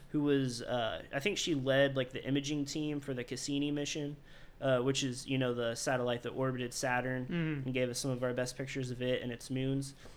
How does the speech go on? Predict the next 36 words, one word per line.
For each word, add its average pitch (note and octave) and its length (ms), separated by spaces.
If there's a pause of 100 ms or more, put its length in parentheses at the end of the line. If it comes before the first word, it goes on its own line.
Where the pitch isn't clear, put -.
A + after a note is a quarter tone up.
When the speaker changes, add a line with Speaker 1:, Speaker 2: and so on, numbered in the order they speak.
(320)
Speaker 1:
And C3 240
she A#3 340
thinks, C#3+ 460
and B2+ 140
she - 120
talked D3+ 280
about C#3 180
this C3 160
at - 160
length, C3+ 320 (140)
that C3 260
Enceladus B2+ 840
is A#2+ 200
the C3 80
best B2 300
candidate B2 420
for B2+ 100
life A#2 280
in A#2+ 60
our A#2+ 100
solar - 260
system. - 460
Speaker 2:
Really? A#3+ 300 (320)
Speaker 1:
Yes. D3 220
Speaker 2:
I'd G#3 140
always F#3+ 300
heard F#3 160
Europa. F3+ 460 (140)
I F3 60
didn't F3 160
know F3+ 140
about D#3+ 180
Enceladus. D#3 420
Speaker 1:
I D#3 80
mean, F3+ 220
uh, D#3+ 220